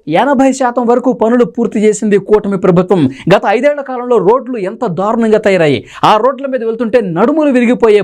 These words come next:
పరిస్థితి ఉంది. కానీ ఇప్పుడు చాలా చోట్ల రోడ్ల నిర్మాణం జరిగిందా లేదా ఒక్కసారి చెక్ చేయండి. ఇక ల్యాండ్ టైటిలింగ్ యాక్ట్ గురించి ప్రత్యేకంగా మాట్లాడుకోవాలి. జగన్ గారి బొమ్మ వేసుకుని పాసు పుస్తకాల్లో అసలు ఆ ల్యాండ్కి సంబంధించిన ఆస్తులు మనవా వాళ్ళవా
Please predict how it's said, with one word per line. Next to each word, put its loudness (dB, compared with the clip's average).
పరిస్థితి -2
ఉంది. 0
కానీ 2
ఇప్పుడు 2
చాలా 2
చోట్ల -4
రోడ్ల 0
నిర్మాణం 2
జరిగిందా 2
లేదా 2
ఒక్కసారి 0
చెక్ 0
చేయండి. 2
ఇక 4
ల్యాండ్ -2
టైటిలింగ్ -4
యాక్ట్ -4
గురించి -2
ప్రత్యేకంగా -2
మాట్లాడుకోవాలి. 0
జగన్ 0
గారి 4
బొమ్మ 2
వేసుకుని -2
పాసు 0
పుస్తకాల్లో 0
అసలు 2
ఆ 2
ల్యాండ్కి 0
సంబంధించిన 0
ఆస్తులు -2
మనవా 2
వాళ్ళవా 0